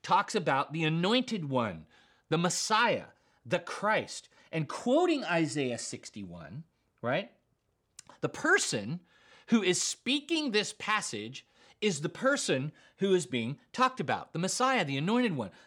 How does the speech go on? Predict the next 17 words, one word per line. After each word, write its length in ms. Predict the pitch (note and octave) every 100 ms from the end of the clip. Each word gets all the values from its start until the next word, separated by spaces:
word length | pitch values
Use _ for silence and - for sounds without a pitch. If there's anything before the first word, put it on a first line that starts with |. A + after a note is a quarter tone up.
| -
the 100 | E3+
Christ, 580 | - B3+ B3 F#3+ - - _ _ -
and 360 | G#3 G3+ G3 E3 _
the 140 | F3 G3
Messiah 920 | G3 - B3 C4 C#4 F#3 A2+ C#3 F#3+ _ _ _ -
would, 540 | F#3 A3+ A3 G3+ F#3+ - _ _ _ _ -
would 300 | F#3+ F#3+ - - -
fix 600 | C#4 - - - - - _ _ _ _
the 120 | C#3+ D#3+
five 600 | - - G#3 G#3+ G#3 -
problems 720 | - G3+ G#3 F3 C#3 B2+ A#2+
of 200 | - C#3+
sin. 600 | - - A3 A3 E3 G2 - - -
Sin 380 | - - G3+ G3+
impoverishes 760 | F#3 - G3 G3+ G3+ - D3+ -
people, 340 | D#3 C3 A#2
so, 340 | - D#3+ C3+